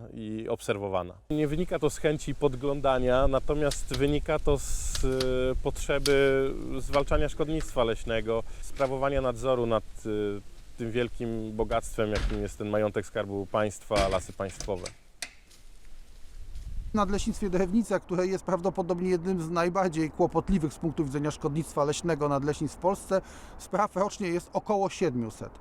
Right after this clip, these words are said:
Speaker 2: Oczywiście pamiętamy o tym, że większość pracowników nadleśnictwa też jest przeszkolonych w celu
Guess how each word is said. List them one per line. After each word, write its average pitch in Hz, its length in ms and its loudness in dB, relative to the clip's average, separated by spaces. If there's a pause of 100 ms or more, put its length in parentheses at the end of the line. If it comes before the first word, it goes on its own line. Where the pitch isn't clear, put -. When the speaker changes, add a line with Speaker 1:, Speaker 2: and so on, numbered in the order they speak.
(340)
Speaker 2:
Oczywiście 226 400 -8
pamiętamy 214 500 -2
o 196 100 2
tym, 208 200 -4
że 175 160 0
większość 208 380 2
pracowników 165 580 0
nadleśnictwa 160 600 0
też 190 340 -2
jest 180 140 0
przeszkolonych 175 840 -4
w - 120 -12
celu 180 380 4